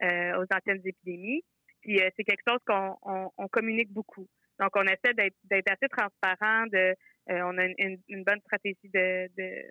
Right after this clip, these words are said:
de communication pour justement que les gens soient au courant de ce qu'on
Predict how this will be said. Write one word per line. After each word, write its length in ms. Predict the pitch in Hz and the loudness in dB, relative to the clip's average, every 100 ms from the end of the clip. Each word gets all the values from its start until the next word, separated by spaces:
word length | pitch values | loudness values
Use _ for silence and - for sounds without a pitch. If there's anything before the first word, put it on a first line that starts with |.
| - 196 | -14 -8
de 60 | 196 | -2
communication 760 | 214 196 196 202 185 - 233 | -2 -2 -6 -6 -4 -2 -2
pour 180 | 226 196 | -2 -8
justement 420 | 196 - 214 208 240 | -8 0 0 2 0
que 60 | 214 | 0
les 120 | 185 | -2
gens 100 | 226 240 | 0 -2
soient 140 | - 190 | 0 -2
au 40 | |
courant 300 | - 190 190 196 _ _ | 0 2 2 0 _ _
de 80 | 190 | -4
ce 80 | - | -2
qu'on 200 | 190 175 | -2 -4